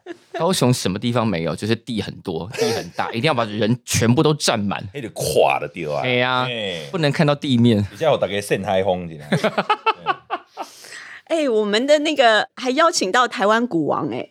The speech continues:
Speaker 2: 对啊。
Speaker 3: 有黄瑞丰老师，
Speaker 2: 对。
Speaker 3: 他也是高雄人。
Speaker 1: 哎，半仙头的创作。哎，今天要半仙头一下呢。
Speaker 3: 真的。
Speaker 2: 你台语歌这个范围里头，到底有什么是你不知道的？
Speaker 1: 几乎都知道了啦，嘿啦。
Speaker 3: 真的啊，所以我们是不是吹海风也要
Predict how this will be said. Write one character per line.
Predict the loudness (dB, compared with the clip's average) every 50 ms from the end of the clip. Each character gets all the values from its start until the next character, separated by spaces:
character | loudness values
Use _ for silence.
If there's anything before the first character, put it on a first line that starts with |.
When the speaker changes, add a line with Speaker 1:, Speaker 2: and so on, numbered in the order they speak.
| -10 -4
Speaker 2:
对 | 0 2 2 4
啊。 | 4 2 2 0 -2 -2
Speaker 3:
有 | -2 0
黄 | 2
瑞 | 2 2
丰 | 2 2 0 0
老 | 0 0 -2 -2
师， | -4 -6 -6 -6
Speaker 2:
对。 | -6 -8 -8 -12 -12
Speaker 3:
他 | -6 -2 -2
也 | -2
是 | -2 -2
高 | -2 -2 -2
雄 | -2 -4 -6 -6
人。 | -4
Speaker 1:
哎， | -2
半 | -2 -2 -2 -2 -2
仙 | 0 0 0 0 0 -2 -4
头 | -2 -2 -2 0 -2
的 | -2 -6
创 | -8 -2 -2 -2 -2 -2
作。 | -10 -14 -14 _ -18 -18 _
哎， | -16 -18 -18 -18 -20 -20 -10 -8 -8 -8 -4 -4
今 | -2
天 | 2 4
要 | 4 6
半 | 6 6 6
仙 | 4 4 4
头 | 4 4
一 | 4
下 | 2 4 4 4 4 4 2
呢。 | 2 2 0 0 -2 -8 _ -16 -16 -16 _ -18 -18 -18 _ _ _ -20 -20 -18 -16 -16 -16 -14 -4
Speaker 3:
真 | -2 -2 -2 -2 -4
的。 | -6
Speaker 2:
你 | -8 -12 -20 -14 -6
台 | -2 0 2
语 | 2 0 0
歌 | 2 2 2 2
这 | 2 -2
个 | -2
范 | 0 2 2 4
围 | 4 2 2
里 | 0 -4
头， | -4 -4 -4 -2
到 | -2 -2 0
底 | 2
有 | 2 2 2
什 | 2 0 -2
么 | -2 -2
是 | -2 0 0
你 | 0 0
不 | -2 -6 -8
知 | -6 -6 -2
道 | 0 0 0 0 -2
的？ | -4 -12 -14 -14 -16 -14
Speaker 1:
几 | -10 -6 -4 -4
乎 | -4 -4 -6 -4
都 | 0 0 0 0
知 | 0 -4 0 2
道 | 4 4 4 2
了 | 0 -2
啦， | -6 -8 -12 _
嘿 | -6 -2 -2 0
啦。 | 0 0 -2 -4
Speaker 3:
真 | -6 -10
的 | -12 -12
啊， | -12 -12 -14 -8
所 | -6 -2 -2 0
以 | 0
我 | 0 -2
们 | -2 -2
是 | -4 -4 -6
不 | -6
是 | -2 0 0 0 -2 -4
吹 | -8 -10 -10 -6
海 | -4 -4
风 | -4 -4 -6 -8 -8 -10 -8
也 | -6 -4
要 | -2 -2 -2